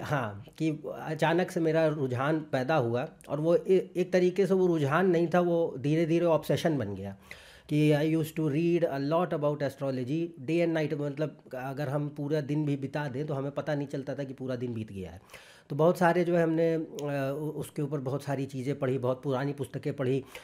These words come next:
आज के जो, अ, हमारे आधुनिक ज्योतिषी हैं, अ, के एन राव साहब हैं, वीपी गोयल साहब हैं,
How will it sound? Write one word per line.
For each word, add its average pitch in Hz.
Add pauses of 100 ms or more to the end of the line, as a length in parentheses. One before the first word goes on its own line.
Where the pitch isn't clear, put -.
(140)
आज 151
के 156
जो, 147 (200)
अ, 139 (340)
हमारे 131
आधुनिक 139
ज्योतिषी 151
हैं, 123
अ, -
के 135
एन 147
राव 139
साहब 123
हैं, 127
वीपी 131
गोयल 135
साहब 127
हैं, 135